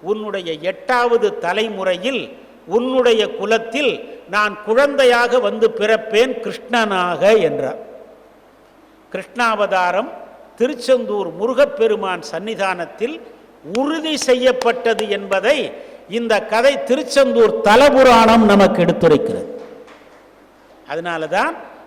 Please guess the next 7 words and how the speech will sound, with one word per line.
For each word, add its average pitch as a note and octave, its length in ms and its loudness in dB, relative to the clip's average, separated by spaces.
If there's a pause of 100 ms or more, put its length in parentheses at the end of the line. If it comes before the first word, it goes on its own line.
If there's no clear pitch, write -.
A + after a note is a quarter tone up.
திருச்செந்தூர் G#3 680 0
கோவிலுக்குள்ள G3+ 840 2 (380)
பெருமாள் G#3+ 500 0
நின்ற A#3 360 -2
கோலத்திலும் F#3 680 -4 (380)
கிடந்த C4 440 -2
கோலத்திலும் G3 680 -4